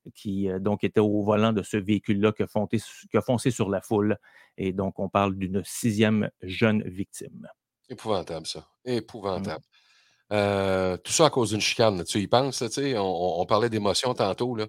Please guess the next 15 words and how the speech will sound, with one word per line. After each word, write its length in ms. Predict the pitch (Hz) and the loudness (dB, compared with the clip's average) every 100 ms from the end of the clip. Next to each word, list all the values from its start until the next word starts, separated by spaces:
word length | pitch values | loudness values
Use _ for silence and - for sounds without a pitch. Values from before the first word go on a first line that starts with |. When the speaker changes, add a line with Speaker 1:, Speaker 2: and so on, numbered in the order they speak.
| - - - - 104 | -8 -16 -16 -4 2
Speaker 2:
Euh, 480 | 107 104 101 98 | 4 4 2 -2
Daniel, 560 | 98 117 123 143 143 107 | 0 2 4 4 2 0
Daniel 480 | 151 127 139 120 107 | 0 0 2 2 0
Charon 400 | - 110 120 139 | 2 2 4 2
qui 140 | 117 | 0
écrit 260 | 107 131 139 | -4 -4 -4
sur, 180 | 113 98 | -2 -2
allez 380 | 98 107 123 | 0 0 2
lire 180 | 151 170 | 2 -2
ce 80 | - | -2
qu'elle 160 | 120 110 | 0 0
a 60 | |
écrit 240 | 104 131 135 | -2 -4 -4
sur 160 | 110 | -2
le, 500 | 104 95 90 90 85 | 0 0 -2 -4 -6